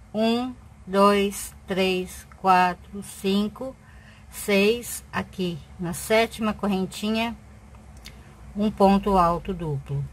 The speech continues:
uma correntinha, duas laçadas, pulo um, aqui no seguinte,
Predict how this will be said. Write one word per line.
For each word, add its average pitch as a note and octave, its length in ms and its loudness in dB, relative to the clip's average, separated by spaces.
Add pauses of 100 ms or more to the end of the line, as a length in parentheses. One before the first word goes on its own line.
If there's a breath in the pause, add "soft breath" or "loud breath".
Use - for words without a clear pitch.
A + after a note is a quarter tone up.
(1160)
uma A3 200 2
correntinha, G#3 680 0 (1300 loud breath)
duas F#3 340 0
laçadas, A3+ 800 2 (140)
pulo B3 340 4
um, G3+ 340 2 (320)
aqui C3+ 220 -8
no F3+ 160 0
seguinte, G#3+ 760 -4